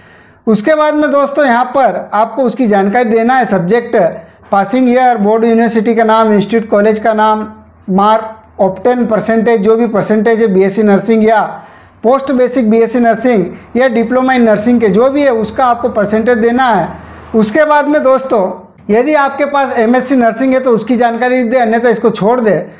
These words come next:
उसके बाद में, "Do you have passed degree diploma certificate for government medical college?" तो इसको यस को आपको select करना है, यानी कि आप government medical college से आपने जो आपकी degree certificate है वो government medical college से किया है या private से, जो भी है उसको आपको select करना है।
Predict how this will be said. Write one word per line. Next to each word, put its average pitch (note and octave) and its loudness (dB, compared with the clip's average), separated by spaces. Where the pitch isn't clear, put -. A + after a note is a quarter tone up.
उसके G#3+ 0
बाद C#4+ 0
में, C#4+ 0
"Do A#3 0
you C4 2
have C4+ 0
passed A3+ 0
degree A3+ 0
diploma A#3+ 0
certificate A3 0
for C4 0
government B3 0
medical B3 0
college?" A#3 0
तो C4 2
इसको A#3+ 0
यस A3 2
को C#4+ -2
आपको C4 0
select A#3 0
करना B3 0
है, A#3+ 2
यानी A#3 2
कि B3 -2
आप B3 0
government G#3+ 0
medical A#3 0
college A#3 0
से A#3+ 0
आपने G#3 0
जो G#3 0
आपकी A3+ 0
degree G3+ 0
certificate A3+ 0
है A3 2
वो A#3 2
government F#3 0
medical A#3+ 2
college A3+ 0
से A3+ 0
किया A3+ 2
है A#3 2
या A3+ 2
private G3+ -2
से, F#3+ -2
जो G#3+ 2
भी B3+ 2
है B3 4
उसको G#3 0
आपको A3+ 0
select G3 0
करना A3+ 0
है। G3 0